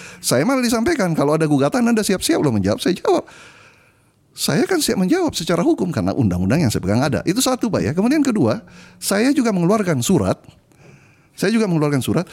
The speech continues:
semua pinjol legal yang di bawah pengawasan saya, saya larang dia beroperasi di daerah-daerah di mana terindikasi banyak pinjol ilegal yang beroperasi. Kemudian kedua, saya larang semua pinjol legal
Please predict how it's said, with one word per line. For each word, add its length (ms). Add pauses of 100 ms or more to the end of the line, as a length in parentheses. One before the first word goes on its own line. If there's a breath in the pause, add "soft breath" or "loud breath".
(160 loud breath)
semua 520
pinjol 480
legal 320
yang 100
di 80
bawah 140
pengawasan 380
saya, 420 (380 loud breath)
saya 260
larang 420
dia 140
beroperasi 960 (460 soft breath)
di 160
daerah-daerah 760
di 140
mana 220
terindikasi 640
banyak 360
pinjol 380
ilegal 380
yang 240 (220 soft breath)
beroperasi. 600 (260 soft breath)
Kemudian 320
kedua, 360 (220 loud breath)
saya 240
larang 340
semua 280
pinjol 540
legal 480